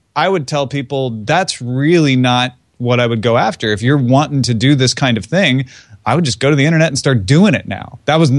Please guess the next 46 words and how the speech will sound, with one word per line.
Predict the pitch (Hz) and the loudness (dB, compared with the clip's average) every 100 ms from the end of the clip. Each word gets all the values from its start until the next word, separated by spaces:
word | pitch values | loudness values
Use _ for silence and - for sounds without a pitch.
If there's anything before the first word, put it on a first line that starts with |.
| 110 | 0
that | 170 233 135 | -2 -2 -4
was | 123 | -6
not | 127 117 | -4 -4
an | 113 | -6
option | 110 - 110 | -8 -8 -10
for | 98 107 | -10 -6
me | 123 185 104 92 - | -2 -2 -2 -6 -8
at | 110 | -8
the | 113 | -8
time. | - 104 87 92 92 - _ _ | -8 -6 -6 -8 -10 -14 _ _
Uh, | - 120 110 107 | -2 0 0 -2
you | 135 | -4
know, | 98 | 0
I | 117 | 0
used | 117 117 | 0 0
to | 113 | -2
make | 110 110 | -2 -2
my | 110 110 | -2 -2
own | 110 107 | -4 -4
cassettes, | 104 - - 143 104 - - | -4 -2 0 -2 -2 -6 -8
but | 110 - - | -10 -10 -4
they | 117 | -4
didn't | 110 98 | -4 -6
go | 87 110 120 | -4 -2 0
anywhere. | 92 87 92 | -2 -2 -2
And | 110 | 0
I, | 110 110 110 | 0 -2 -2
I | |
bought | 120 117 | -2 -2
the | 117 | -2
little | 113 107 117 | -2 -2 -2
A | 120 | 0
M | 120 113 | 0 -2
broadcaster | 110 110 120 117 110 104 107 | -2 -2 -2 -4 -6 -6 -12
kit | 87 110 107 | -10 -10 -8
from | 110 101 | -8 -4
Radio | 113 123 104 98 | -2 0 -2 -4
Shack, | - 90 104 - | -4 -4 -4 -6
but | 113 | -6
that | 104 | -6
was, | 104 98 113 | -4 -6 -6
you | |
know, | 90 90 | -8 -6
five | - 95 92 | -2 -2 -2
watts, | 87 95 90 - - - - - | -2 -2 0 -2 -8 -10 -20 -12
and | 92 87 87 | -8 -8 -10